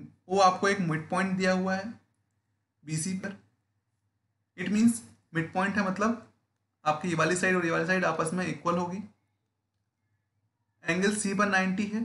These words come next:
और angle बी पर भी नाइंटी है। अब आपको दोनों triangle को congruent proof करना है। It means ये वाले triangle को और ये वाले triangle को आपको congruent proof करना है।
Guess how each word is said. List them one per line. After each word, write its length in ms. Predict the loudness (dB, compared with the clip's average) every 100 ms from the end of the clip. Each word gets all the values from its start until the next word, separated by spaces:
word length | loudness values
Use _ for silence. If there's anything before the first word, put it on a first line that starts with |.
| -8 -16 _ _ _ _ _
और 120 | -16 -6
angle 320 | -2 0 0
बी 160 | -2 -2
पर 140 | -2
भी 180 | 2 4
नाइंटी 340 | 4 0 -4
है। 200 | -6 -8 -12 _ _ _ _ _ _ _ _ _ _ _ _ 0
अब 120 | 4
आपको 320 | 4 4 2 0 -2 -12 _ _ -10
दोनों 360 | -2 2 2
triangle 360 | 2 0 0 -2
को 140 | -2 -2
congruent 380 | -2 -2 -4
proof 180 | -4 -6
करना 240 | -6 -4 -4
है। 160 | -6
It 100 | -6
means 300 | -4 -4 -4
ये 120 | -2 0
वाले 220 | 0 0
triangle 380 | -2 -2 -4 -6
को 180 | -2 -2 -4 -14 _ _ _ _ _ _ _ _ _ -8
और 100 | -2
ये 60 |
वाले 220 | 0 2 2
triangle 340 | 0 0 -2
को 140 | -2 -2
आपको 300 | -2 -2 -6
congruent 440 | -4 -2 -2 -4
proof 180 | -8 -8
करना 220 | -6 -6
है। 220 | -8 -10